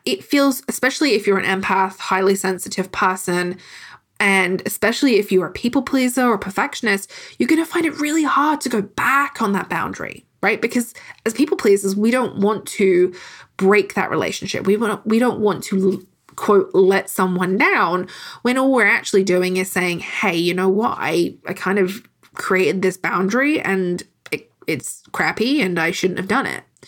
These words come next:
And again, I think this is one of the things that we hoped to <laughs> really see become a part of everyday life from the experience of the last twelve months,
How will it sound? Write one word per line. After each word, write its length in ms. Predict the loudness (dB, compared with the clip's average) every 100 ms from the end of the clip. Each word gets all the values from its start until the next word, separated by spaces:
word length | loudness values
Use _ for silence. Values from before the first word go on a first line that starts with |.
| -20 -20 -20 -20 -20 -20 -20 -20 _ -4
And 80 | 0
again, 280 | 4 4
I 80 | 4
think 160 | 0 0
this 140 | 0
is 100 | -2
one 100 | 0
of 80 | 0
the 80 | 0
things 480 | 0 0 0 -2 0
that 380 | 0 0 -2 _ _ _ _ _ _ _ _ _ _ _ _ _ _ _
we 220 | 2 2
hoped 600 | 2 2 2 0 -8 -10
to 340 | -6 -2 0 2
<laughs> 100 | 4
really 420 | 6 6 4 0 -4 -12
see 500 | -8 -2 0 2 2
become 480 | 2 0 0 0 0
a 60 |
part 540 | -2 -4 -2 2 2 2
of 100 | 2
everyday 380 | 2 0 2
life 440 | 4 4 2 0 -4 -16
from 540 | -6 -2 0 0 -4 -10 _ -2
the 80 |
experience 480 | -2 0 0 2 0
of 100 | 0
the 60 | 2
last 260 | 2 0 -2
twelve 220 | -2 0
months, 400 | 0 0 -4